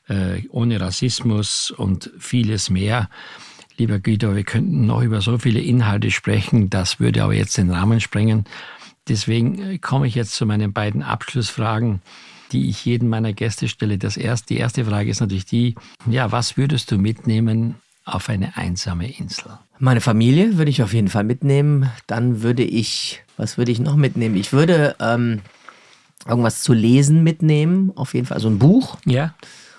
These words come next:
Speaker 2: Und, ähm, natürlich eine Badehose.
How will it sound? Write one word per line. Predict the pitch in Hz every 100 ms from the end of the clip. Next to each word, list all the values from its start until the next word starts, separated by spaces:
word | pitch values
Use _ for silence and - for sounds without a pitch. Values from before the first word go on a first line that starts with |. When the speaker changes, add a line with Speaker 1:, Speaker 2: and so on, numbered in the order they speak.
| _ _ _ _ _ _ _
Speaker 2:
Und, | 135 139 151 151 151 131 - - 127
ähm, | 110 113 117 117 107 - - _ -
natürlich | 107 123 120
eine | 117
Badehose. | 98 92 104 90 92 85 85 -